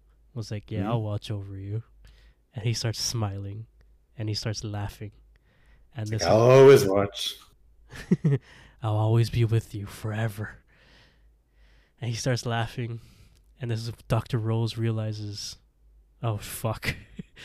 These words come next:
Speaker 1: And she runs out of Joel's apartment, and
Speaker 2: She's right back outside the
Speaker 1: she turns
Speaker 2: couch.
Speaker 1: around, and she's looking at her old house.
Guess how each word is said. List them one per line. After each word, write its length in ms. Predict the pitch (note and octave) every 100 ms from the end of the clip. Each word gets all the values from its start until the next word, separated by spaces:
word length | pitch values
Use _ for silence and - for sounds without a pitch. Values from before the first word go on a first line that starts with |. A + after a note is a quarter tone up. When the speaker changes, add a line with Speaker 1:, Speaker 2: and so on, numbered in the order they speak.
| - - -
Speaker 1:
And 120 | A2+
she 180 | - B2+
runs 460 | A2 A#2 B2 A#2+
out 120 | A#2
of 100 | A#2 A2+
Joel's 300 | A#2 A#2 A#2
apartment, 840 | - A#2 A#2+ A#2+ A#2 A#2+ - - - _ _ _ - _ _ _
and 320 | A#2 A2+ A2+ - _ _ _ _ _
Speaker 2:
She's 280 | - F#2+ F2
right 160 | F#2 G#2
back 240 | A#2+ A#2+
outside 1080 | B2+ D3+ D3+ - - C#3+ G3 F3+ F2 E2+ E2
the 60 | F#2+
Speaker 1:
she 120 | C3
turns 340 | C3 C#3 C#3
Speaker 2:
couch. 80 | C3+
Speaker 1:
around, 320 | B2 C3 D3+
and 80 | C#3
she's 160 | - B2+
looking 240 | C#3 -
at 120 | C#3+ C3
her 100 | C#3+
old 260 | C3+ C3
house. 460 | - C#3+ A#2+ -